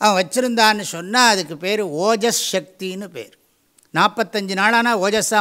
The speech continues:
மாறிடும். ஆ, இந்த பிரம்மச்சரியத்துக்கு அவ்வளவு மகிமை சாஸ்திரத்துல, வேத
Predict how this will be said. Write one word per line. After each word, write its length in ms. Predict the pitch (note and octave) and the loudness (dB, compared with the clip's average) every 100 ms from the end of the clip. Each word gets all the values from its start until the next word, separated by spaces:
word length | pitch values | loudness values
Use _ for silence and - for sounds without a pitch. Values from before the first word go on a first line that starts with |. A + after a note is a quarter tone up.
| E3 | 2
மாறிடும். 420 | E3+ G3+ E3+ - _ _ _ _ _ _ _ _ _ _ _ _ _ _ _ _ _ - | 2 2 0 -6 _ _ _ _ _ _ _ _ _ _ _ _ _ _ _ _ _ 2
ஆ, 80 | G3 B3 | 4 4
இந்த 140 | G#3+ E3 | 2 -2
பிரம்மச்சரியத்துக்கு 1000 | D3+ G#3+ A#3 A3 B3 A#3+ A#3 A#3+ G#3+ B3 A3 | -2 0 0 2 2 2 0 -4 -8 0 0
அவ்வளவு 300 | F#3+ A3 G#3+ G3 | 2 0 0 -4
மகிமை 320 | F#3+ A3+ A#3+ G3+ | -4 -4 -4 0
சாஸ்திரத்துல, 600 | F3 F#3+ - G#3+ F3 G#3 A#3 A3+ - _ C3 | 2 2 0 -8 -8 -2 0 0 -6 _ -4
வேத 180 | F#3+ | -2